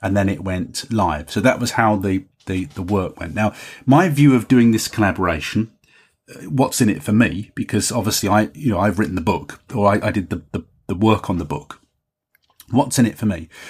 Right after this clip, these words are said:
Well, what I get from this is I get to ride on Adam's coattails because obviously he's ahead of me as an author, but also working with Adam closely like this is like a masterclass for me. Basically, he's telling me all these little tips and tricks that I,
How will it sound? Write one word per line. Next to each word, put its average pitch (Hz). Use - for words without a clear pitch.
Well, 135
what 135
I 180
get -
from 78
this 80
is 95
I 110
get -
to 101
ride 117
on 107
Adam's 104
coattails 110
because -
obviously 92
he's 92
ahead 107
of 85
me 87
as 92
an 90
author, 95
but -
also 131
working 147
with 117
Adam 107
closely 143
like 82
this 87
is 104
like 117
a -
masterclass 113
for -
me. 69
Basically, 117
he's 101
telling 107
me 98
all 123
these 123
little 107
tips -
and 87
tricks -
that 92
I, 98